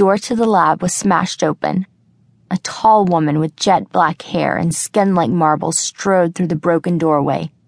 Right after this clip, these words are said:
heels clicking on the stone floor. She was flanked by two armed and uniformed guards.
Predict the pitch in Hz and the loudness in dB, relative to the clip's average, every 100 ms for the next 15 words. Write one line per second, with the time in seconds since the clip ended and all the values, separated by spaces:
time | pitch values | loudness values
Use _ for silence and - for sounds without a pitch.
0 | _ _ - 214 196 - 226 202 - 170 | _ _ -4 -4 -4 -4 -2 -2 -2 -2
1 | 151 151 143 - 156 147 - - 80 180 | 0 0 -2 0 0 0 -4 -2 0 -2
2 | - _ _ _ _ _ - - 220 - | -8 _ _ _ _ _ -14 -4 -2 0
3 | 208 202 - 175 - 240 - 180 180 185 | 0 0 0 -2 0 -4 0 0 2 0
4 | 175 175 165 170 165 151 147 127 95 92 | 0 0 0 -2 -2 -2 0 0 0 -2
5 | - - | -8 -18